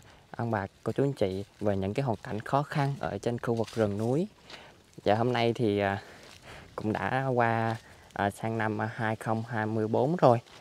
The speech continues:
Thì không biết là ba ngày Tết cả nhà mình, à, thấy như thế nào ạ?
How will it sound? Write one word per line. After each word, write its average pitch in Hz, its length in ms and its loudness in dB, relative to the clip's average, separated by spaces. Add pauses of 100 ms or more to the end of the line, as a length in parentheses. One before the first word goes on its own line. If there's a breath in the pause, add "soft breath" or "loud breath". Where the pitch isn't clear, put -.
(120)
Thì 104 80 0
không 110 180 0
biết 139 160 4
là 107 140 4
ba 113 240 4
ngày 110 200 2
Tết - 300 6
cả 107 80 2
nhà 117 200 2
mình, 101 260 0
à, 98 180 -4
thấy 127 160 0
như 151 140 2
thế 147 120 0
nào 120 240 2
ạ? 95 120 -4